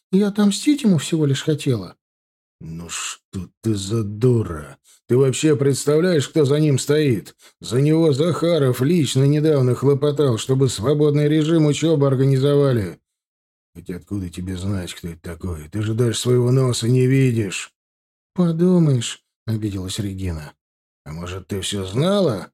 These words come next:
осенила вдруг Самедова догадка. «Может, ты поэтому в него так и вцепилась тогда, в сентябре, а?» Москва, посольство Г Д Р.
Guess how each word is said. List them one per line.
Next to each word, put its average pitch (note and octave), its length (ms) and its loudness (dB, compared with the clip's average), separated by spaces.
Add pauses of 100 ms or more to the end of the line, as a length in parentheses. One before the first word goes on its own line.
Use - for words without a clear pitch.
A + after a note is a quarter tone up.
(280)
осенила F#2 460 -8
вдруг F#2 240 -8
Самедова F#2+ 480 -6
догадка. G2 580 -10 (260)
«Может, G#2 360 -4
ты A#2+ 120 0
поэтому F3 540 2
в D3 60 4
него D#3 300 4
так B2+ 200 0
и B2 80 2
вцепилась C#3 640 2
тогда, C3+ 420 0
в - 40 -8
сентябре, B2 540 2
а?» F#3+ 380 0 (1500)
Москва, A#2 560 -4
посольство D#3+ 720 -2
Г B2+ 140 0
Д A#2 180 0
Р. E2 400 -8